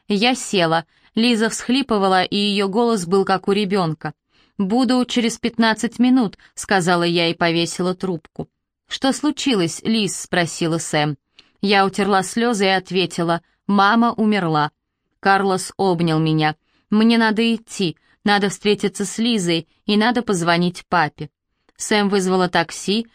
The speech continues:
я пошла к телефону-автомату на улице и набрала номер папиного приюта. Все внутри меня перевернулось, когда я услышала его голос. «Папа, ты сидишь?»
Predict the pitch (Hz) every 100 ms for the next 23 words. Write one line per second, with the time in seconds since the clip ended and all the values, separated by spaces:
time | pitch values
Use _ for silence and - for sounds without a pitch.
0 | _ - 208 254 262 - 302 - 247 226
1 | 247 240 208 - 208 202 226 226 202 190
2 | 202 190 202 262 196 - 180 175 _ -
3 | 220 233 214 202 226 247 226 226 220 -
4 | 208 220 214 214 220 240 233 208 - 156
5 | - _ _ - - 277 247 240 233 226
6 | 220 214 202 208 190 185 185 247 254 233
7 | - 190 175 170 170 165 160 196 208 -
8 | 196 185 160 160 165 156 170 156 151 -
9 | - _ _ _ - 254 226 185 175 _
10 | _ - 240 233 247 202 311 -